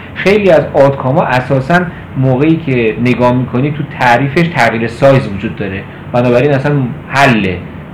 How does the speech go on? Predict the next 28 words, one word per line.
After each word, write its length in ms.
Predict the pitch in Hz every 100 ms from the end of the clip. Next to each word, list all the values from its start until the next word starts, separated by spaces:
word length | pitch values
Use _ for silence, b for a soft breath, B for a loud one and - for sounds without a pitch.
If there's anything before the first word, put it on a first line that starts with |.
| -
دیگه، 240 | 110 120
ما 180 | 117 120
نمی‌تونیم 440 | 117 147 143 - 104
در 160 | 98
مورد 140 | 98 98
اون 100 | 98
صحبت. 320 | 127 147 147
یه 80 | 160
جا 100 | 151
مثلاً 220 | 147 156
یه 60 |
سالید 340 | 147 139 127 127
تومور، 300 | 127 139 151
یه 80 | 151
آدنوکارسینوم 720 | 131 127 123 127 117 117 131 143
مثلاً 260 | 131 135 139
کولونه، 580 | - 123 143 147 139 135 B B
ما 60 | 117
خیلی 160 | 139 139
راحت‌تر 500 | 127 117 117 - 135
اونجا 220 | 127 131
می‌تونیم 400 | 131 131 135 135
در 160 | 127 117
مورد 340 | 113 113 123 - B -
آتکام 360 | 117 110 - 131
مناسبش 560 | 120 110 101 127 131
استفاده 460 | - - - 104 101
کنیم. 240 | 98 98